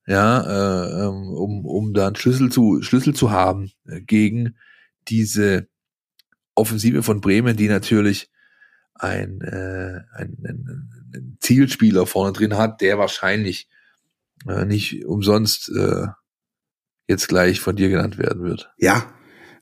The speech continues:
Speaker 2: ähm, du meinst natürlich Niklas Füllkrug, äh, wir haben mal wieder unsere Player to watch so ein bisschen rausgesucht und, äh, ich habe mich jetzt einfach mal für die einfache Variante entschieden, aber nicht nur, weil er einfach in aller Munde ist, sondern weil ich auch wirklich Fan bin von diesen Stürmertypen.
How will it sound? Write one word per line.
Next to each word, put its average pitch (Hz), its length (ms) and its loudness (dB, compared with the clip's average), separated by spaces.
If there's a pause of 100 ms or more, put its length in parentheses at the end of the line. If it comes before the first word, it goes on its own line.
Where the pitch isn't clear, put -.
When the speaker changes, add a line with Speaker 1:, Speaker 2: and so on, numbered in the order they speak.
(100)
Speaker 2:
ähm, 98 680 2 (180)
du 104 120 -4
meinst 101 260 2
natürlich 101 240 0
Niklas 110 300 0
Füllkrug, 120 520 2 (400)
äh, 95 180 -6
wir 95 60 -2
haben 98 80 0
mal 101 120 0
wieder 104 160 4
unsere 104 200 2
Player 110 260 4
to 104 140 -8
watch 107 200 0
so 117 60 2
ein 110 40 6
bisschen 107 200 0
rausgesucht 107 540 0
und, 98 180 0
äh, 85 220 2
ich 98 160 -4
habe 101 80 0
mich 101 100 -2
jetzt 98 140 -2
einfach 107 140 0
mal 98 80 0
für 98 80 -2
die 98 80 0
einfache 107 400 0
Variante 95 440 -2
entschieden, 120 440 0
aber 110 200 2
nicht 113 200 2
nur, 120 220 4
weil 101 140 2
er 104 180 2
einfach 110 280 -4
in 101 80 -2
aller 98 180 -2
Munde 113 280 2
ist, 127 340 -2 (340)
sondern 107 260 0
weil 104 120 2
ich 107 120 -2
auch 101 80 -4
wirklich 110 260 -4
Fan 117 400 2
bin 98 300 2 (240)
von 107 200 0
diesen 101 540 2 (360)
Stürmertypen. 143 1000 2